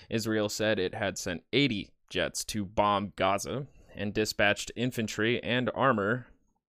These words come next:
to reinforce the tanks already gathered on the border. There is video footage of Tuesday showing three plumes of thick black smoke rising from a thirteen-story Gaza residential and office block as it toppled over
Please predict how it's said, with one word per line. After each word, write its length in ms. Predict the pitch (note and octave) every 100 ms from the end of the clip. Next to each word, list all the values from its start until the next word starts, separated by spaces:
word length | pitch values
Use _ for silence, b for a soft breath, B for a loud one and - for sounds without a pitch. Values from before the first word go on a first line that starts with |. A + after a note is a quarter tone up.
| _ _ _
to 160 | - A2+
reinforce 560 | B2+ D3+ A2 A2+ G#2
the 100 | -
tanks 380 | F2 F#2+ F#2 -
already 400 | - A2+ G#2+ G2+
gathered 400 | G2 F2 F2 E2
on 140 | D#2 E2
the 80 |
border. 460 | - G#2 A#2 F#2+ - _ B B B B B
There 140 | G#2
is 140 | G#2 F#2+
video 300 | A#2 A#2+ A2
footage 400 | - A#2 A2 G2
of 220 | F#2 -
Tuesday 640 | - C#3 B2+ A#2+ A#2+ B2+ A#2+ -
showing 320 | - G#2+ G2+
three 340 | - A2+ A#2+
plumes 540 | A#2 - A#2 A#2+ A#2 G#2+
of 100 | F2+
thick 380 | - B2+ - - B B B -
black 260 | G2+ G#2
smoke 340 | - A#2+ A#2+ -
rising 500 | G#2 A#2 A#2 A2+ A2+
from 180 | G#2+ F#2
a 60 |
thirteen-story 960 | F#2 B2 - - A2 G#2 - G#2+ G#2 G2+
Gaza 380 | F#2 F#2+ G2 F#2+
residential 720 | G2 G2+ G2 G#2+ G#2+ A2 G2+
and 200 | G2 F#2+
office 400 | - G2+ - F#2
block 360 | - A#2 C3+ - -
as 180 | G#2+
it 140 | G2 -
toppled 400 | A#2+ B2 A2 G#2+
over 420 | G#2 G2+ F#2